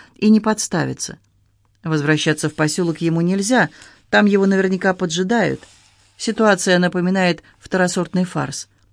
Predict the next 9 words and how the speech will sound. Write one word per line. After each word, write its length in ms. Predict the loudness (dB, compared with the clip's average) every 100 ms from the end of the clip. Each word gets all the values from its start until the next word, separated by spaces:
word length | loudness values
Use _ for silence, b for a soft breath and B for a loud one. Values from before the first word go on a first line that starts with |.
| _ _ -2
Только 420 | -2 4 6 6
весело 440 | 6 2 2 0
почему-то 460 | 0 -2 0 0 0
не 160 | 0
было. 260 | 0 -6 -8 _ _ _ _ _ _ _ _
Первое, 340 | 2 4 2 -2
что 180 | -2
Кирилл 280 | -4 -2 -2
сделал, 460 | -4 0 4 4